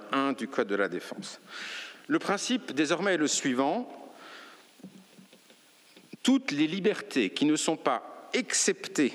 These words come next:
de ce texte doivent être pleinement garanties, malgré le placement en état de siège. Article onze de cette loi. Il n'en reste pas moins que l'objectif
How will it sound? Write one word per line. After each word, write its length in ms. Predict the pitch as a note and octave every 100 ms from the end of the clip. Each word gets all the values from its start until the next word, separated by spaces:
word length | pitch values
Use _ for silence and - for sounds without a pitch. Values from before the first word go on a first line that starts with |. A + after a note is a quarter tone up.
| -
de 180 | - A#2
ce 140 | -
texte 640 | A#2 - F#3 G#3+ - - - - - - - -
doivent 360 | A#2+ C#3 -
être 360 | - D#3 - - -
pleinement 540 | - D#3+ C#3+ C3+ D#3+ -
garanties, 720 | B2 B2+ A#2+ A#2 - F2+ G#2 - - - - - - _ - _ _ _ _ _ -
malgré 540 | B2 D3 A#2 A#2+ B2 - - - - - -
le 100 | C3+
placement 480 | A2 A#2 - A#2 A2+ - B2
en 100 | A#2+
état 220 | A2+ G2
de 80 | -
siège. 360 | - D2 - -
Article 560 | C#3 - - F3 - A2+ -
onze 240 | F3 F#3
de 80 | -
cette 280 | A2+ G2 -
loi. 120 | F2 - - - - - - - - - - - - -
Il 100 | D3+
n'en 80 | F3
reste 260 | A3+ A3 F#3
pas 140 | D#3
moins 340 | E3 G3+ B3 - - - - - - -
que 380 | - E3 D3+ C#3
l'objectif 880 | C#3+ C#3 A#2+ D3 - - F3+ B3 -